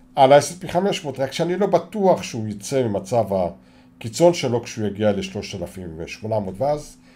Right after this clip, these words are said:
השאלה, אה, מה הפוטנציאל, אם הוא כבר בקיצון, לעשות שורט על הנכס הזה.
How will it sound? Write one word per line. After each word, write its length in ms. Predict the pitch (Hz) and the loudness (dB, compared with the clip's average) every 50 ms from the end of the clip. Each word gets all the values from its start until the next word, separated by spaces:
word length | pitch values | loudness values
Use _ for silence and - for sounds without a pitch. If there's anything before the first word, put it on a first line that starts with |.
| _ - - | _ -12 -10
השאלה, 540 | - - - - 139 127 131 131 127 123 117 117 - - - - _ _ _ _ _ - | -8 -6 -4 -4 2 6 8 8 8 8 6 4 -2 -10 -20 -20 _ _ _ _ _ -10
אה, 180 | 104 98 101 98 95 95 95 - - - _ - | -8 -6 -6 -6 -6 -8 -10 -14 -20 -18 _ 0
מה 180 | 131 143 139 | 6 8 8
הפוטנציאל, 840 | 139 139 - 131 - - 104 98 - - - 117 120 117 117 110 104 - - - | 8 8 4 -4 -8 -8 -10 -10 -10 -8 -2 4 6 6 6 6 4 0 -6 -6
אם 180 | 131 127 123 | -4 -2 -2
הוא 140 | 113 110 107 | -2 -2 -4
כבר 220 | 98 101 107 98 | 0 0 0 0
בקיצון, 600 | 98 98 95 - 110 107 - - 160 160 160 151 127 | 0 -4 -10 -12 -14 -14 -6 -2 0 2 2 2 2
לעשות 380 | 107 95 95 - - 123 113 | 0 0 -2 -4 -8 -10 -10
שורט 500 | - - - 143 135 120 107 95 - - - - _ _ _ _ _ _ _ _ _ _ _ - | -10 -8 -4 -2 -2 -2 -2 -6 -10 -18 -20 -20 _ _ _ _ _ _ _ _ _ _ _ 2
על 240 | 107 107 107 107 107 | 4 4 6 6 4
הנכס 760 | 101 98 98 92 - - 98 95 101 98 - - - - - | 4 4 2 -2 -6 -10 -6 -4 -4 -4 -6 -10 -12 -14 -16
הזה. 160 | 65 62 | -16 -16